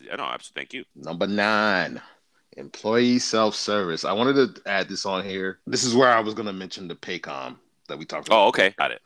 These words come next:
Speaker 1: Uh-huh.
Speaker 2: So because it falls similar to that, where you have certain things are that, where you have certain responsibilities as an employee in order for you to get paid. Look, there's some employers that you,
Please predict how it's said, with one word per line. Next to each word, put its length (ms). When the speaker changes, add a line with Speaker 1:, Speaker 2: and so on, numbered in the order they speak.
Speaker 1:
Uh-huh. 100
Speaker 2:
So 240
because 680
it 120
falls 500
similar 480
to 120
that, 280
where 140
you 140
have 280
certain 680
things 300
are 220
that, 180
where 100
you 80
have 140
certain 240
responsibilities 1160
as 200
an 100
employee 560
in 80
order 220
for 160
you 100
to 80
get 160
paid. 360
Look, 240
there's 140
some 540
employers 680
that 220
you, 120